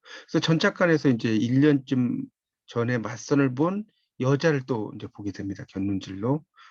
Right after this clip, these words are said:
또 여자와 행복의 상관성에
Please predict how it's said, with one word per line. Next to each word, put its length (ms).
또 140
여자와 340
행복의 380
상관성에 1160